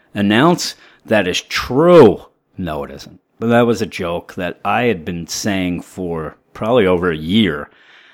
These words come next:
I don't know. Eric started picking it up with me, and then people started believing it. So this week, after last week's podcast,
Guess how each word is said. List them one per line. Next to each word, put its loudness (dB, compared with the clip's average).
I -4
don't 6
know. 6
Eric 2
started 2
picking 2
it 2
up 0
with 2
me, 2
and -4
then -2
people 0
started 2
believing -2
it. -12
So -10
this 2
week, -2
after -2
last 0
week's -6
podcast, -6